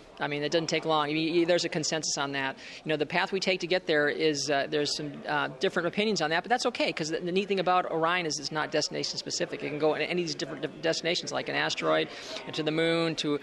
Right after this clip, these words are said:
uh, to, uh, to Mo-, one of the moons of Mars, to, uh, to Mars itself eventually. And so there's a number of different paths you can take, but that's, uh, that's great. And that, th-, those,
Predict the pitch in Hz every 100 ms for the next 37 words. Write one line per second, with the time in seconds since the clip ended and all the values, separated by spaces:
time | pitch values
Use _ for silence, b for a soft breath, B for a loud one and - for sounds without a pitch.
0 | B B 151 147 143 - 160 143 131 -
1 | 147 - 151 151 170 160 160 170 165 156
2 | 160 165 170 160 - 160 143 - 156 156
3 | 160 151 - 175 151 123 131 131 135 135
4 | 131 B B B - 156 - 160 151 160
5 | 170 196 202 185 185 185 180 170 160 185
6 | 147 147 160 156 - 143 117 165 160 -
7 | 160 120 151 160 180 165 185 175